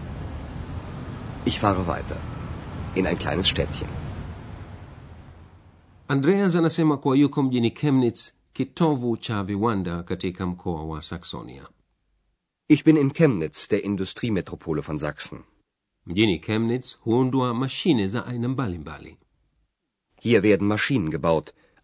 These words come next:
Speaker 1: alle möglichen Maschinen.
Speaker 2: Andreas anazitaja aina hizo za mashine, kwa mfano mashine za kilimo na pia injini za reli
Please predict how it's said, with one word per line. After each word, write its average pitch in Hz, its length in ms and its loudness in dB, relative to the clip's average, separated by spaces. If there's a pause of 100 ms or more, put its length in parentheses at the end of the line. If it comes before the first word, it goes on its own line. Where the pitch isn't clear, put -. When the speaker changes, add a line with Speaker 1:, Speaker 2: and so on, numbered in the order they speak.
(140)
Speaker 1:
alle 165 180 4
möglichen 92 440 -4
Maschinen. 65 500 -10 (680)
Speaker 2:
Andreas 113 560 2
anazitaja 123 760 0
aina 90 240 0
hizo 90 300 -2
za 95 160 -4
mashine, 92 480 -6 (400)
kwa - 100 -8
mfano 98 360 0
mashine 87 420 -2
za 80 140 -6
kilimo 101 560 0 (300)
na 143 100 -2
pia 135 300 2
injini 139 520 4
za 92 180 -2
reli 104 400 0